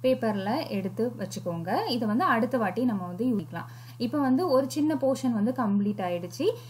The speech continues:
இதே மாதிரி விநாயகரோட அந்த, அ, மத்த பாகங்கள் எல்லாமே இதை மாதிரி glue போட்டுக்கோங்க. போட்டுட்டு இதை மாதிரி chia சீட்ஸை வச்சு spread பண்ணி நல்லா fill பண்ணிக்கோங்க.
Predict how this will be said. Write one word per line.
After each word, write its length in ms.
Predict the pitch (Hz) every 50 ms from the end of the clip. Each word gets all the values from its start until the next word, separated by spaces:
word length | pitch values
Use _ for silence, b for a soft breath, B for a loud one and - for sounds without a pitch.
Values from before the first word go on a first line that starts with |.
| B
இதே 320 | B 226 226 240 339 392 392
மாதிரி 540 | 349 311 269 240 220 202 220 247 311 440 571 B B B B B B - - - 226
விநாயகரோட 960 | 240 254 285 302 320 330 285 320 311 285 240 247 226 226 220 220 208 226 269 339 427 494 494 - - - 233
அந்த, 580 | 214 208 208 214 208 214 208 202 196 196 190 - - -
அ, 120 | - 208 202 196 196 196 196
மத்த 400 | 196 202 202 208 - 320 302 -
பாகங்கள் 500 | 262 247 247 233 262 269 262 254 254 247
எல்லாமே 640 | 202 196 202 220 233 254 247 226 214 226 330 508 B B B B B B B -
இதை 220 | 214 220 277 269
மாதிரி 420 | 254 247 240 233 233 269 339 359 294
glue 320 | 220 233 233 262 285 294 254
போட்டுக்கோங்க. 800 | - 220 208 214 208 - 214 - - 185 180 180 175 180 214 330 440 - - - - -
போட்டுட்டு 460 | - 262 277 269 - 302 254 226 311 392 539 605 - -
இதை 160 | - 262 269 240
மாதிரி 300 | 240 226 220 - 381 508 539 - - - -
chia 180 | 254 240 226
சீட்ஸை 440 | 233 240 - 254 233 214 - - 226
வச்சு 360 | 202 196 - - 269 349 440 B B B B B
spread 360 | B - - 262 247 233 226 -
பண்ணி 400 | - 240 226 214 214 247 370 494 B B B B B B B - -
நல்லா 280 | 226 220 220 208 233
fill 320 | 277 277 - 240 214 214 208
பண்ணிக்கோங்க. 580 | 202 190 185 180 170 175 165 165 165 160 160